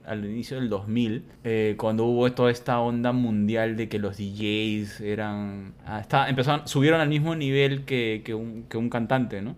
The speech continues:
O grupo. No, no sé si te acuerdas que empezaron a hacer todas estas fiestas electrónicas y ahí salió, pues, David Guetta, salieron otros D Js que empezaron a, este,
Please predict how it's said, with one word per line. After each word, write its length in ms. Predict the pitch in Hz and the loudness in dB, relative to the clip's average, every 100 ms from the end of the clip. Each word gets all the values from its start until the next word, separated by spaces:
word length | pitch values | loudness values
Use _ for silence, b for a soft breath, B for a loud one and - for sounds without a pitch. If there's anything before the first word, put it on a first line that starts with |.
| - | -2
O 140 | 113 | 2
grupo. 420 | 117 143 104 107 - - | 2 2 -2 -8 -10 -8
No, 120 | 123 | -8
no 80 | 139 | -4
sé 120 | 139 | -4
si 40 | 160 | 0
te 60 | |
acuerdas 280 | 139 143 147 | 2 4 4
que 340 | 143 123 113 - | 2 0 0 -6
empezaron 400 | 120 120 127 131 | -8 -4 -2 -2
a 40 | |
hacer 180 | 127 127 | -2 -4
todas 100 | 127 | -6
estas 180 | 123 127 | -6 -6
fiestas 300 | - 123 123 | -6 -4 -4
electrónicas 960 | 123 107 - 120 123 120 113 113 107 104 B B B B | -4 -4 -2 4 4 4 2 -2 -4 -6 B B B B
y 220 | 113 110 | 0 2
ahí 140 | 110 | 2
salió, 260 | 113 117 113 | 2 0 -2
pues, 160 | 123 120 | 0 2
David 300 | 110 110 110 | 2 0 0
Guetta, 500 | 107 113 117 110 104 | 2 4 2 0 -4
salieron 260 | 107 107 113 | -2 -2 -2
otros 280 | 110 120 | -4 -4
D 60 | 117 110 110 113 110 | -4 -2 0 0 0
Js 40 | |
que 40 | - | -4
empezaron 560 | 101 98 107 107 110 | -6 -6 -4 -4 -2
a, 300 | 107 101 95 - | -4 -6 -8 -12
este, 440 | - 92 92 - | -14 -14 -12 -16